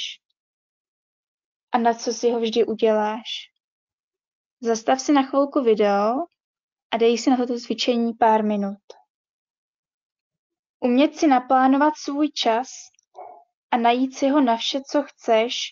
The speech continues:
není sice jednoduché, ale s trochou práce se to určitě naučíš. Pokud se ti nedaří najít čas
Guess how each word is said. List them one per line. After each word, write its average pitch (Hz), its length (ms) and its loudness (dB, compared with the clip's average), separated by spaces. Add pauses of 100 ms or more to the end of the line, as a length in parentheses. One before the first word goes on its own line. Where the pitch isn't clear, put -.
(560)
není 240 300 0
sice 262 320 -2
jednoduché, 214 840 0 (880)
ale 240 200 2
s 240 100 -14
trochou 302 420 -2
práce 240 600 0
se 254 200 -2
to 254 140 2
určitě 240 420 -4
naučíš. 220 800 -4 (1600)
Pokud 240 360 -2
se 277 120 -4
ti 277 160 -2
nedaří 240 520 2
najít 240 340 0 (160)
čas 214 300 0